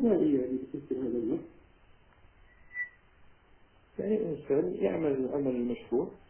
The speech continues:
والعمل المشروع كما قال عبد الله بن مبارك: "رب عمل قليل كبرته النية". ف-، يعني،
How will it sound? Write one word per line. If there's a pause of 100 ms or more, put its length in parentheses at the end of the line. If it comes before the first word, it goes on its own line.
(1300)
والعمل
المشروع
كما
قال
عبد
الله
بن
مبارك:
"رب
عمل
قليل (240)
كبرته
النية". (1700)
ف-، (600)
يعني،